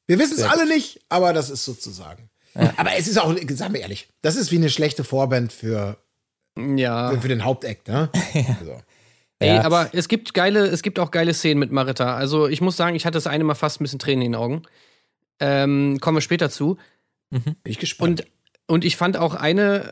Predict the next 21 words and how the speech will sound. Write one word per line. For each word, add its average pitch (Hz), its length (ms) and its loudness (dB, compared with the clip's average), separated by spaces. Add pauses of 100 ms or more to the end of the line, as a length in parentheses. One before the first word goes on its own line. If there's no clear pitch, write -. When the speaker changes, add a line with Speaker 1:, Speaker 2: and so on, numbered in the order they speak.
Speaker 3:
äh, 160 600 -4
eine 180 240 2
Sache 180 260 0
irgendwie 156 300 0
krass. - 420 -2
Also 147 400 -2
wir, 135 300 -4
wir 135 180 -2
haben 170 140 2
ja 175 120 2
oft - 260 -4
beim 165 180 2
Sommerhaus 151 480 0
oder 135 100 -2
generell 139 340 0
bei 147 100 -2
so 135 100 -4
Trash-Formaten 147 640 -2
immer 160 180 0
so 147 100 -2
dieses, 143 380 -4